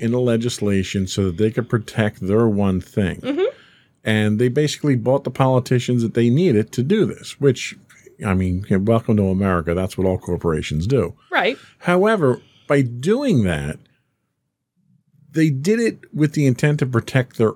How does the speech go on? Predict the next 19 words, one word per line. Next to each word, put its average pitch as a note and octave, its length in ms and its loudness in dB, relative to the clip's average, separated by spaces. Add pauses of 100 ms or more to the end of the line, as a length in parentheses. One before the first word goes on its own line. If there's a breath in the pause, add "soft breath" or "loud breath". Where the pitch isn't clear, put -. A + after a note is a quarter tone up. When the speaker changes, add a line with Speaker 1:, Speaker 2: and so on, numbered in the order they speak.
Speaker 1:
own, C3 360 2
but B2+ 120 2
it A#2+ 140 2
had B2 360 -2
far-reaching C#3+ 1000 0
consequences G2 1120 -2
through G#2+ 280 -4
the G2+ 160 0
entire A#2 440 -2
copyright G2+ 680 -2
industry. - 640 -2
Speaker 2:
Mm-hmm. G#3 460 -4
Speaker 1:
So - 160 2
you G#3 220 2
have F3+ 180 0
works D3+ 400 0
of B2 160 0 (100)
art, E3+ 380 2 (160)
like C3 220 4